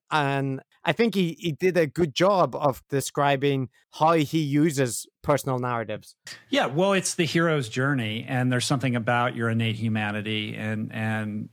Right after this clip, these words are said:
Speaker 2: and your willingness to be vulnerable in the storytelling, matched with, like, this facility for <laughs> language that you have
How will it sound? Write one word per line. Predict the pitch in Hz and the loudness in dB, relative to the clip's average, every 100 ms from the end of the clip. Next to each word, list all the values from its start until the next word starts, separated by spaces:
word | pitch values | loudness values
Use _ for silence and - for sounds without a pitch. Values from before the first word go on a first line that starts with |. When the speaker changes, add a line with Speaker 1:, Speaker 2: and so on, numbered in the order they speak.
| - | -8
Speaker 2:
and | 117 113 110 110 | -4 0 0 0
your | 123 | -2
willingness | 113 143 160 143 127 117 113 | 0 2 2 2 0 -2 -4
to | - 127 | -4 -4
be | 113 123 120 120 123 | -2 0 0 -2 -4
vulnerable | - 110 110 139 147 113 107 110 107 107 107 | -6 -4 0 2 2 0 0 0 0 -2 -2
in | 143 135 | 0 0
the | |
storytelling, | 120 - 117 123 117 - 107 107 104 | 0 -2 -2 0 -2 -2 -4 -2 -2
matched | 120 135 135 - | 0 0 0 -2
with, | 123 113 113 | -2 -2 -2
like, | 110 113 | -2 -2
this | 107 | -6
facility | - 113 - 127 117 | -6 -6 -4 -2 -2
for | 110 113 | -2 -4
<laughs> | 101 - | -2 -2
language | 160 143 110 | -2 -2 -4
that | 107 110 | -6 -4
you | 113 | -4
have | 101 107 101 101 | -2 -2 -2 -6